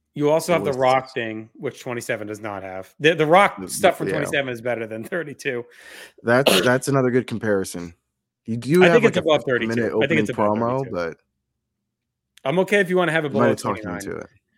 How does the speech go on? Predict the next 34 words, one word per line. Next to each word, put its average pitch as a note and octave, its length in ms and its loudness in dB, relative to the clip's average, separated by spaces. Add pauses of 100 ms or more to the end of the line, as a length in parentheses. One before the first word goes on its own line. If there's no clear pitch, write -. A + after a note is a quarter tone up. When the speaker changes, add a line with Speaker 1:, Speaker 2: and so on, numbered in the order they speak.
(120)
Speaker 1:
'Cause C3+ 120 -2
Speaker 2:
You C3+ 80 2
might D#3 180 6
have - 0 -
Speaker 1:
twenty-nine D3 140 2
Speaker 2:
talked - 140 0
Speaker 1:
maybe D3+ 100 -6
Speaker 2:
me D3 60 -2
Speaker 1:
doesn't C#3 220 -4
Speaker 2:
into C3+ 40 -2
it, - 20 -2
Speaker 1:
have C3 80 -2
Speaker 2:
though. C3 60 -2
Speaker 1:
anything B2 260 -4
as A2 200 -8
all-time A#2 460 -8
bad G2+ 320 -6
as, G2 380 -12
as G2+ 160 -16
Cole. F2+ 400 -16 (1080)
Speaker 2:
Yeah, A2 260 -2
at A#2+ 60 0
its C3+ 180 -4
worst, G2 320 -2
twenty-nine F#2 420 -6
is F2 80 -12
just F#2 180 -12 (260)
blah. B1 360 -8 (1800)
All F2 140 -6
right, C#2+ 180 -4
you - 80 -12
talked F#2+ 260 -6
me E2+ 120 -8
up. - 220 -10